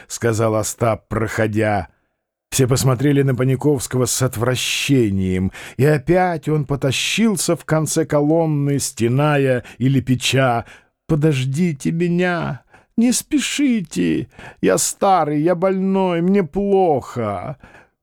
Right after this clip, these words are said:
Гусь, ножка, шейка, Фемина,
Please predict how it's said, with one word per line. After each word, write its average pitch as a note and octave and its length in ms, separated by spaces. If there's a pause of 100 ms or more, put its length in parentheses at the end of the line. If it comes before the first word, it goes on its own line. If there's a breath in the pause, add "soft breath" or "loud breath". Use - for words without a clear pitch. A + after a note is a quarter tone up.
Гусь, G#3 1040
ножка, E3+ 760
шейка, F3 1000 (240)
Фемина, A#3 1500